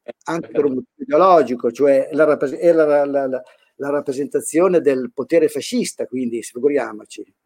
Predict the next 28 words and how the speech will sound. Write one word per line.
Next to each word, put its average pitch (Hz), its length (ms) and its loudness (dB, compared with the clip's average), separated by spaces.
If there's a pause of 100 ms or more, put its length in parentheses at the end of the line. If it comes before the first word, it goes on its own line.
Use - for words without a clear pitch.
(340)
Negli 127 260 0
anni 156 220 4
successivi 147 760 2
alla 123 240 0
prima, 143 260 -2
alla 120 240 -6
seconda 135 360 2
guerra 147 220 2
mondiale, 180 600 -2
poi, 135 380 0 (300)
eh, 110 120 -12
si - 120 -4
è - 20 4
approfittato 135 640 0
della 117 180 -2
situazione 127 560 0
che - 100 -8
era 113 120 -6
ormai 120 220 -4
in 113 40 -12
condizioni, 117 540 0
ma 123 100 -4
io 160 140 4
le 113 100 0
ricordo, 113 680 0 (260)
era 156 240 6
estremamente 131 1200 0
razionale, 139 880 -2